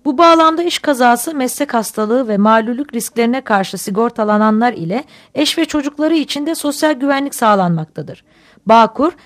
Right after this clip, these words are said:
S S K ve emekli sandığı ile kurumlarca ödenen eğitim ve gelişim yardımını karşılamamaktadır.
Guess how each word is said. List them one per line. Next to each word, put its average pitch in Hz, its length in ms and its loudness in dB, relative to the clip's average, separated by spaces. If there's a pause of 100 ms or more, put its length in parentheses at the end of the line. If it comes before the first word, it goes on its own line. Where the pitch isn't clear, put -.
S 262 220 2
S 294 220 0
K 330 200 2
ve 320 60 2
emekli 285 400 -2
sandığı 254 440 0
ile 233 260 -2
kurumlarca 247 580 -2
ödenen 202 420 0
eğitim 226 380 -6
ve 294 80 -4
gelişim 240 440 -4
yardımını 220 480 0
karşılamamaktadır. 226 1120 -2